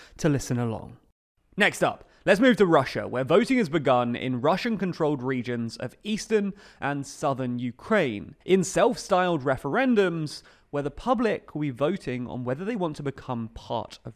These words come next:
Russia. Now, the results of these votes are already seen as a foregone conclusion,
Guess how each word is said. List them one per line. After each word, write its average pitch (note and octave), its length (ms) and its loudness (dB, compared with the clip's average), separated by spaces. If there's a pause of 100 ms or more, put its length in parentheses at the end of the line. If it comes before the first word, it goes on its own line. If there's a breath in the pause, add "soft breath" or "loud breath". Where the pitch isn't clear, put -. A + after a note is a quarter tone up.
(140)
Russia. - 420 -10 (220)
Now, F#3+ 260 2
the F#3 100 4
results G#3+ 380 8
of G3+ 100 4
these F3 180 2
votes D#3 280 4
are D3 120 4
already C#3+ 520 2
seen B2+ 380 -4
as A2+ 160 -8
a A#2+ 60 -4
foregone A#2 560 -4
conclusion, A2+ 720 -4